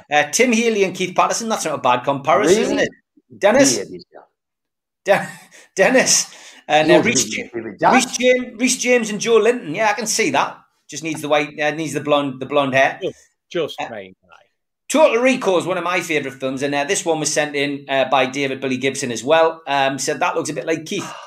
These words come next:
Speaker 1: That's when, uh,
Speaker 2: Really?
Speaker 1: Arnold Schwarzenegger, <laughs> yeah, uh, the Arnold Schwarzenegger film. <laughs> That's,
Speaker 2: Right.
Speaker 1: that's whenever you get a phone call from the club, I think. Um, and then he,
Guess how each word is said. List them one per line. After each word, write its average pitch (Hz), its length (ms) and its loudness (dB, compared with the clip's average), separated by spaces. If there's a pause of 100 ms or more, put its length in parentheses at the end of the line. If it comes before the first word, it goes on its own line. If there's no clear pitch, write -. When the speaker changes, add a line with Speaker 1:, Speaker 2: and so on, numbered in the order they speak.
(100)
Speaker 1:
That's 143 160 -8
when, 156 240 4
uh, 160 40 4
Speaker 2:
Really? 156 140 4
Speaker 1:
Arnold 175 260 6
Schwarzenegger, 160 440 0 (140)
<laughs> 175 180 -12
yeah, 180 340 2 (320)
uh, 175 80 0
the 185 120 2
Arnold 190 260 4
Schwarzenegger 151 580 0
film. - 320 -6 (340)
<laughs> - 300 -20
That's, - 680 -8
Speaker 2:
Right. 113 340 -2 (600)
Speaker 1:
that's 185 180 0
whenever 247 240 4
you 240 100 6
get 208 120 6
a 190 40 2
phone 220 260 4
call 262 200 2
from 196 140 0
the 185 60 -6
club, 180 260 -6
I 120 140 -4
think. - 120 -20 (240)
Um, 190 600 -4
and 170 120 -8
then 202 100 -2
he, 208 200 -8